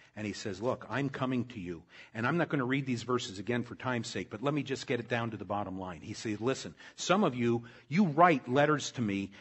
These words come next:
and some of those letters are not so nice." Have you ever gotten a nasty letter? I,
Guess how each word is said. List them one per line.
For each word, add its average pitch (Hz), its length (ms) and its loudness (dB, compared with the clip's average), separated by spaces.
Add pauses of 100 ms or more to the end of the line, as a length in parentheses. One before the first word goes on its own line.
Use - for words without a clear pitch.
and 135 140 -2
some 269 220 2
of 262 60 0
those 220 240 2
letters 196 300 4
are 147 60 4
not 160 240 4
so 139 160 0
nice." 101 500 -4 (540)
Have 160 100 -2
you 277 60 4
ever 277 140 4
gotten 220 180 4
a 175 60 2
nasty 151 400 0
letter? 113 320 -2 (920)
I, 147 180 -2